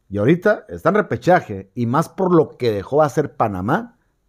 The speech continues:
que por el buen cierre que tuvieron. Ahorita ellos ya se miran el Mundial, faltándole respeto a Nueva Zelanda, solo por eso, porque tuvieron un buen cierre al final. No, señores, esto no es de resultados pedorros y que a nadie le interese.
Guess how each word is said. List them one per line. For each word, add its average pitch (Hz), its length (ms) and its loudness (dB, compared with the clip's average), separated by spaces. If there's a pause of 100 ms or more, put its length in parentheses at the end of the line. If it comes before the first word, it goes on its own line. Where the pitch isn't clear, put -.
(220)
que 123 100 0
por 123 180 -2
el 110 80 0
buen 117 200 -2
cierre 107 320 -4
que 101 120 -10
tuvieron. 85 420 -12 (600)
Ahorita 143 340 2
ellos 185 220 4
ya 180 100 2
se 165 160 -2
miran 160 280 0
el 104 100 -4
Mundial, 98 460 -4 (100)
faltándole 117 500 -4
respeto 107 380 -6
a 117 40 0
Nueva 101 180 -6
Zelanda, 113 520 -2 (320)
solo 131 380 -2
por 135 120 -4
eso, 160 220 -6 (300)
porque 123 260 -4
tuvieron 120 460 -2
un 120 180 -2
buen 117 300 -2 (140)
cierre 117 520 -2 (240)
al 107 200 -2
final. 82 360 -12 (440)
No, 170 180 2
señores, 139 400 -2 (100)
esto 143 380 0
no 143 340 0
es 135 100 0
de 139 120 2
resultados 113 540 -6
pedorros 113 680 0
y 120 60 -6
que 107 120 -6
a - 20 -2
nadie 101 160 -4
le 104 80 -4
interese. 92 560 -4